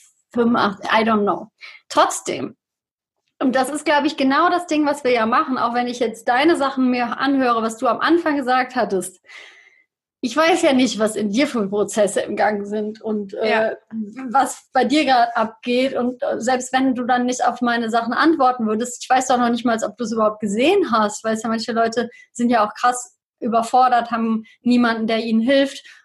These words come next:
Speaker 1: Und, und dann
Speaker 2: Ja.
Speaker 1: geht alles unter, weil, ich meine, jeder, der einen Podcast hat und einen Kanal hat und einfach die Sachen ja auch for free zur Verfügung stellt, das ist wahnsinnig
Speaker 2: Mhm.
Speaker 1: viel Arbeit.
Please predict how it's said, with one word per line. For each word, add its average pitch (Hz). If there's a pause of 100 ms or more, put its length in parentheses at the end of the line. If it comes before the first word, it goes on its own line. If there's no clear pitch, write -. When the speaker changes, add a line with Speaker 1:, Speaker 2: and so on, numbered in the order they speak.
Speaker 1:
Und, 240
und 233
dann 226
Speaker 2:
Ja. 214
Speaker 1:
geht 247
alles 220
unter, 254
weil, 226
ich 220
meine, 233
jeder, 247
der 226
einen 208
Podcast 247
hat 233
und 254
einen 226
Kanal 240
hat 240
und 220
einfach 226
die 233
Sachen 240
ja 226
auch 226
for 214
free 285
zur 220
Verfügung 220
stellt, 214
das 220
ist 220
wahnsinnig 349
Speaker 2:
Mhm. -
Speaker 1:
viel 226
Arbeit. 226